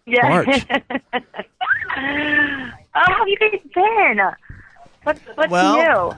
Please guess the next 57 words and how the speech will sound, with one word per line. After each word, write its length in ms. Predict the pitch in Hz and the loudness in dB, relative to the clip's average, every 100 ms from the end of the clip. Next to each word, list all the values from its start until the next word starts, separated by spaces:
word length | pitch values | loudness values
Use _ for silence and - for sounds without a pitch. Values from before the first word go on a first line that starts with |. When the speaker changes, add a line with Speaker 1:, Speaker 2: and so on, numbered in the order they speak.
| - | 0
Speaker 3:
uh, 220 | 185 196 180 | 4 4 4
we're 200 | 214 214 | 2 4
live. 380 | 190 196 240 | 4 6 4
This 140 | 214 196 | 2 2
is 60 | |
our 160 | 202 185 | 4 4
second 400 | 165 214 208 214 | 2 0 0 0
live 280 | 190 196 180 | 2 2 2
show 240 | - 170 | 2 4
we've 140 | 165 160 | 4 4
ever 200 | 156 156 | 2 2
done, 280 | 147 151 | 2 2
so 120 | 151 147 | 2 0
we're 100 | 147 | 2
kinda 260 | 170 165 | 0 2
nervous. 540 | 151 139 131 156 - - _ _ _ - | 4 4 2 0 -2 -12 _ _ _ -4
Uh, 240 | 151 151 147 | 2 2 2
we're 80 | 143 | 2
talking 300 | 151 156 156 | 2 2 2
in 60 | 147 | 2
front 160 | 160 | 0
of 60 | 147 | 2
a 40 | |
live 280 | 143 147 139 | 2 2 2
audience, 340 | 139 135 135 | 2 2 2
and 80 | 151 | 2
that's 140 | 160 160 | 2 2
pretty 120 | 170 | 0
much 120 | 165 | 0
it. 60 | 170 - - | -2 -6 -4
Uh, 220 | 233 220 | 0 0
but 180 | 196 214 | 0 0
we 80 | 202 | 2
wanted 220 | 233 285 | 2 2
to 60 | 214 | 2
ask 200 | 220 220 | 2 2
you 60 | |
a 40 | 170 | 2
question 300 | 185 165 147 | 2 2 2
before 220 | - 190 | 2 0
I 40 | |
forget, 320 | 175 143 143 127 | 0 0 -2 -2
'cause 140 | 135 | -2
I 60 | 156 | 0
know 100 | 170 | 0
we'll 140 | 139 | -2
forget. 420 | - 127 131 113 _ _ _ - 220 _ 202 196 - _ - _ _ - | -2 -2 -2 -4 _ _ _ -20 _ _ -20 -20 -20 _ -20 _ _ -2
James 520 | 143 285 294 233 175 | 2 4 4 2 2
has 260 | 196 196 175 | 2 2 2
you 80 | 196 | 2
on 80 | 170 | 2
his 140 | 143 | 0
top 320 | 170 202 - | 0 0 2
eight 140 | 196 202 | 2 2
on 100 | 160 | 2
his 140 | 143 | 0
MySpace, 720 | 165 185 190 226 226 226 - | 2 0 0 0 2 0 -4